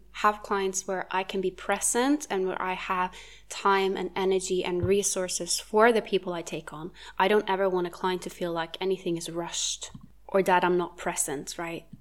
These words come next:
So yeah, if you are interested in working with me, you can head to letsrecover dot co U K and join the waitlist there, and I'll drop you an email when I have spots available. But please, please, please, if you are on my waitlist, please don't use that as a reason to postpone recovery.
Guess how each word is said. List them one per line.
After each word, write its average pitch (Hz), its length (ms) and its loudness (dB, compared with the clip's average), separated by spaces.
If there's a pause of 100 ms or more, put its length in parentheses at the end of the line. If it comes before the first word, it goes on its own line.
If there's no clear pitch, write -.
(140)
So - 180 -4
yeah, 202 200 4
if 208 200 2
you 262 140 4
are 214 340 6
interested 190 440 0
in 180 80 0
working 170 240 -6
with 170 100 -6
me, 175 100 -2
you 170 200 -4
can 175 280 -6
head 175 260 -8
to - 100 -8
letsrecover 175 500 -6
dot 170 140 -6
co - 140 -8
U 165 100 -6
K 190 320 0
and 175 320 -2 (100)
join 175 220 0
the 175 80 -2
waitlist 170 380 -6
there, 175 220 0
and 190 120 2
I'll 165 300 -4 (180)
drop 180 200 -4
you 180 40 0
an 175 80 2
email 170 280 0
when 170 200 -2
I 160 60 -6
have 165 180 -6
spots - 280 -10
available. 160 500 -14 (240)
But - 200 -2
please, 233 460 2
please, 208 400 -4
please, - 400 -4
if 208 180 -4
you 226 120 2
are 220 160 4
on 220 80 2
my 202 100 2
waitlist, 185 680 -2
please 247 500 2
don't 208 280 2
use 208 380 -2
that 190 520 -2 (340)
as 196 360 6
a 196 120 -2
reason 202 460 2
to 190 140 -4
postpone 208 680 -2
recovery. 175 580 -8